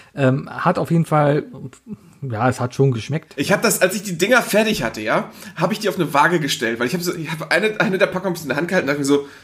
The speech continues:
Speaker 2: hm, ist ein bisschen viel geworden, ne? Muss ja auch ein bisschen, äh, an den Zuckerspiegel der Jungs denken. Wiegt das Ding so ab, vierhundertachtzig Gramm. Ich so, okay, ab, alle anderen auch, auch abgewogen, haben sich alle so in, in einem Umkreis von zehn Gramm bewegt, ja?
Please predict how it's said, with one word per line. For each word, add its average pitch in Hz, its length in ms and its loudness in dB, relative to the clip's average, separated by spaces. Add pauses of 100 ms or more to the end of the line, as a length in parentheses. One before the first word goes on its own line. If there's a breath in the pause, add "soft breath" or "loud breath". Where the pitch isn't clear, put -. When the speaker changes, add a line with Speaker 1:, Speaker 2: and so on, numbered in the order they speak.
(100 loud breath)
Speaker 2:
hm, 139 120 -2
ist 107 140 -8
ein - 40 -14
bisschen 143 200 -6
viel 165 240 4
geworden, 104 460 -2
ne? 156 180 0 (260 loud breath)
Muss 127 140 -6
ja 160 80 0
auch 139 40 0
ein 131 120 -2
bisschen, 160 400 2
äh, 143 320 4
an 143 60 -2
den 143 100 -2
Zuckerspiegel 156 540 -2
der 135 80 6
Jungs - 280 2
denken. 143 360 -2 (260 loud breath)
Wiegt 175 180 -2
das 202 140 4
Ding 180 140 4
so 151 120 2
ab, 160 200 2
vierhundertachtzig - 540 0
Gramm. 110 300 -2 (220 loud breath)
Ich - 80 -12
so, 123 140 -2
okay, 117 340 0
ab, 113 120 -6
alle 113 140 -2
anderen 127 300 2
auch, - 240 0 (120)
auch 190 280 -2
abgewogen, 180 400 0
haben 165 120 2
sich 160 160 -6
alle 254 200 4
so 220 300 2
in, 180 320 0
in - 100 -2
einem 175 100 2
Umkreis 185 280 0
von 156 160 0
zehn 151 240 2
Gramm 120 200 2
bewegt, 110 360 -4
ja? 156 180 2